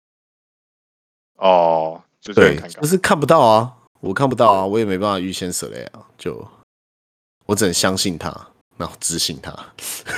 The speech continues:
Speaker 2: <laughs>
Speaker 1: 这倒是，不过我觉得这确实是，确实是写程式或是做，做，做运-，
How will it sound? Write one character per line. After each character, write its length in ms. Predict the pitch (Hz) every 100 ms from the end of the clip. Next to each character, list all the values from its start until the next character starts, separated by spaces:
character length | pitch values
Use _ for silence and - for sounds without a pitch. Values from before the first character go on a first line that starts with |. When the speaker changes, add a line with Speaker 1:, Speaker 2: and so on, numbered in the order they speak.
| - 131 427 -
Speaker 2:
<laughs> 1000 | 320 - - - - _ _ _ _ -
Speaker 1:
这 140 | 104
倒 180 | 92 87
是， 240 | 87 82 _ _
不 120 | 135
过 120 | 170
我 120 | 233 127
觉 80 |
得 60 | 120
这 160 | 156 151
确 160 | 165
实 160 | 127 104
是， 320 | 113 110 113
确 180 | 117 156
实 140 | 110
是 260 | 104 120 110
写 180 | 104 101
程 160 | 98
式 180 | 98 107
或 80 | 98
是 160 | 98 98
做， 220 | - 98 _
做， 180 | - 107
做 360 | 101 117 104 120
运-， 120 | 120